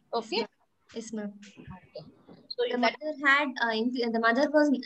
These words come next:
Speaker 2: able to notice increased stiffness of the limbs.
Speaker 1: Hmm.
Speaker 2: Uh, there's a
Speaker 1: That's very,
Speaker 2: there's
Speaker 1: very positive history, okay? It should not come under negative history.
Speaker 2: Yes, ma'am.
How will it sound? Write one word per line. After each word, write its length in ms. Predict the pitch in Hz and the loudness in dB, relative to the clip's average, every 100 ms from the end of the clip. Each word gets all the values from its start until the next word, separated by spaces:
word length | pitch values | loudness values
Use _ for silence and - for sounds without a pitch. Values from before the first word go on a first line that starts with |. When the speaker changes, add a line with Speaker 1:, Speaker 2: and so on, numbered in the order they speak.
| - | 2
Speaker 2:
able 260 | 220 233 | 4 4
to 80 | 269 | 4
notice 380 | 269 240 240 269 | 4 4 4 4
increased 420 | 220 226 247 254 | 4 4 2 4
stiffness 260 | 254 220 247 - - | 4 2 0 -4 -6
of 100 | 226 | -4
the 100 | 220 | -2
limbs. 360 | 220 233 349 - _ _ - | 2 0 -2 -10 _ _ -10
Speaker 1:
Hmm. 120 | 262 247 220 - | -8 -8 -14 -18
Speaker 2:
Uh, 280 | 226 220 220 214 | -12 -8 -4 4
there's 260 | 240 254 | 6 6
a 140 | 240 226 220 | 4 2 2
Speaker 1:
That's 200 | 214 208 - 254 | 2 -2 -4 -2
very, 160 | 294 | 2
Speaker 2:
there's 20 | 254 | 2
Speaker 1:
very 180 | 359 - 254 | 2 0 0
positive 360 | 262 262 320 - | 0 2 -4 -4
history, 320 | 233 - 240 220 | -8 -6 -4 -4
okay? 140 | - 381 | -4 -6
It 60 | 392 | -4
should 180 | 269 240 | -6 0
not 220 | 262 269 | 0 2
come 180 | 233 240 | -2 0
under 140 | 247 226 196 | -2 -2 -2
negative 360 | 196 196 208 - | -4 -6 -10 -8
history. 320 | 170 - 170 147 _ _ _ _ - _ | -12 -10 -12 -12 _ _ _ _ -20 _
Speaker 2:
Yes, 120 | 220 220 | -20 -14
ma'am. 180 | 208 | -14